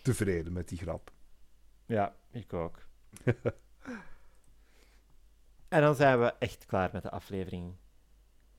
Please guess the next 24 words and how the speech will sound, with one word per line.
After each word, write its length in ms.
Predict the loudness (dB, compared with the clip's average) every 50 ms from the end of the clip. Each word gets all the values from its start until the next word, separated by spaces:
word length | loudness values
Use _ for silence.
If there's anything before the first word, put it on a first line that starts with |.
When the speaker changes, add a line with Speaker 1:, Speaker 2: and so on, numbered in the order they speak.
| _ _
Speaker 2:
Niels, 560 | -4 2 4 6 8 6 6 4 0 -10 -14 -8 -2
wat 220 | 2 2 2 2
vonden 220 | 2 2 2 4 2
we 80 | 2
ervan? 400 | 2 2 0 0 0 -2 -6 -10 -14 -18 -20 -20 -20 _ -20 -20 -20 -20 -20 -20 -20 -20 -20 -20 -20 -20 -20 -16 -10
Speaker 1:
Ik 160 | -10 -8 -2
vond 160 | 2 4 6
het 100 | 6 8
een 120 | 8 8 10
leuke. 380 | 10 10 10 8 4 0 -6 -6 -8 -16 -20 -20 -20 -20 -20 -20 -20 -20 -20 -20 -20 -20 -20 -20 -12 -6
Ik 140 | -6 -6 -2
vond 220 | 0 0 0 0
het 80 | 0 -2
absoluut 380 | -2 -2 -2 0 0 0 2 4
een 80 | 4 4
leuke. 380 | 6 4 2 0 -4 -8 -10 -10 -14 -20 -20 -20 -20 -20 -20 -16 -8
Een 140 | -4 0 0
aantal 280 | 0 4 4 4 4
goede 240 | 6 6 6 6 6 8
gags, 580 | 8 6 8 8 4 2 2 -4 -12 -10 -4
een 140 | -2 2 6
beetje 500 | 6 6 6 6 4 4 6 6 6 4 0 -12 -20 -20 -20 -20 -12 -4
plotprogressie 920 | 0 2 2 2 2 0 2 2 4 6 6 4 4 4 0 0 0 2
aan 280 | 2 2 2 2 2